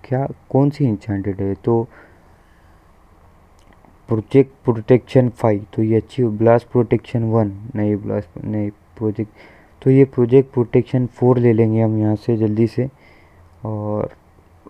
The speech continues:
ले लो यार, चलो Project Protection four ये आ चुकी है हमारे पास। और अभी देखते, diamond पर नहीं होगा, diamond पर नहीं होगा। और यहाँ से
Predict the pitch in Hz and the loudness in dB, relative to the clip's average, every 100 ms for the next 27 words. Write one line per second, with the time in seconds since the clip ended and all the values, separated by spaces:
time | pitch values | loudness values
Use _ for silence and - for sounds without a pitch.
0 | - 131 131 120 107 104 104 - 113 107 | -10 0 4 6 4 2 -2 -2 -2 -2
1 | 101 - - 110 117 107 110 - 110 - | -4 -14 -6 -4 -2 -4 -8 -4 -4 -2
2 | 110 107 - 120 127 - - _ _ - | -6 -4 0 0 0 -8 -20 _ _ -2
3 | 107 113 110 120 123 117 107 110 104 120 | 2 2 2 -4 -2 0 0 -2 -2 -4
4 | 117 - 110 107 104 104 117 135 - _ | -4 -4 2 2 2 -2 -8 -18 -20 _
5 | _ _ _ _ _ _ _ _ _ _ | _ _ _ _ _ _ _ _ _ _
6 | - 107 110 110 107 113 - - 131 - | -12 -6 0 2 2 -2 -2 -4 -4 -2
7 | 110 117 127 123 120 113 120 120 107 95 | -2 0 -2 -2 0 2 6 6 4 0
8 | 98 101 101 107 107 107 101 98 101 123 | -6 -6 -2 -2 0 -2 -2 -4 -6 -12
9 | - - _ _ _ - 101 101 101 107 | -16 -20 _ _ _ -6 -2 0 0 0
10 | 107 - | -2 -4